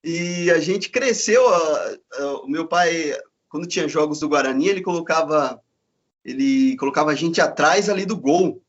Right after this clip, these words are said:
né? E a gente começava a brincar, sabe, ali atrás do gol, pulando ali desde pequeno, sentindo a vibração, a energia, né, do Brinco de Ouro, que é uma casa, cara, que é muito especial, né, pra gente que é bugrino, assim.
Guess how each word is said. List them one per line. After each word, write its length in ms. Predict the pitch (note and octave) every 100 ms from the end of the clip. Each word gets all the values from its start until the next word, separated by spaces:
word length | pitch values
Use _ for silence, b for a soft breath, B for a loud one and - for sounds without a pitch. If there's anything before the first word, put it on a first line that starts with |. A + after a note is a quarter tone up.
| _
né? 260 | A#2 D3 D#3 _ _ _ _ _ _ _
E 100 | D#3
a 40 | G#3+
gente 180 | A#3 A#3
começava 400 | C4+ C4 C#4 C4+
a 40 |
brincar, 520 | C4 D#4+ - C#4 C#4+ - _
sabe, 260 | - B3 A3+
ali 100 | A#3+
atrás 300 | B3 A3 G3+
do 80 | F3+
gol, 320 | G#3+ D4+ -
pulando 440 | G3 F#3 G3+ C4 G#3
ali 180 | F3 A#3+
desde 320 | G3 C4 -
pequeno, 500 | F#3 G3+ A3+ C4 - _ b _ _
sentindo 600 | - A3 G#3 - A#3 C4+
a 60 | A3
vibração, 640 | A3 G3 F#3 F3 A3 A3
a 60 |
energia, 640 | G3+ G3+ F#3 C#3+ - A#3 F#3+
né, 160 | F3+
do 140 | G3 F3
Brinco 320 | F3+ F#3 F#3
de 140 | D3
Ouro, 480 | C#3+ F3+ G#3 E3 B2 _ _ _ _
que 100 | -
é 40 | F#3
uma 260 | G#3 F#3+
casa, 760 | - F3+ G3+ F3+ F#3 D#3 C3+ - _ _ _
cara, 240 | F#3 G3
que 160 | - F#3+
é 60 |
muito 320 | F3+ D#3+ G#3+ -
especial, 560 | - G3+ - E3 D#3+
né, 120 | D#3
pra 200 | E3 D#3
gente 260 | C3+ E3+ F3+
que 80 | E3
é 40 |
bugrino, 500 | C#3+ C3+ C3 D#3+ E3
assim. 300 | C3 - F#3